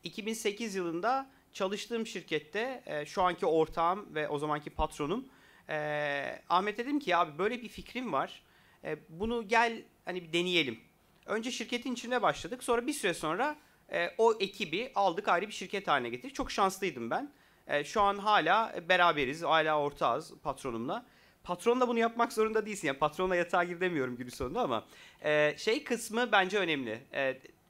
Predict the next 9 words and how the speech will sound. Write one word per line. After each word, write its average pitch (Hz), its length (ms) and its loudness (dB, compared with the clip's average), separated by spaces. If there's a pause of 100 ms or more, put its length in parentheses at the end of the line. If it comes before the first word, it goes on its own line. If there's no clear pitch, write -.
(1000)
kendi 214 360 2
hayatını 190 840 2 (220)
sürdürebilmek 202 540 0
için 226 100 0
hepimizin 180 320 -4
bir 185 40 -6
standardı 127 540 0
var. 98 120 -8
Yani 139 300 0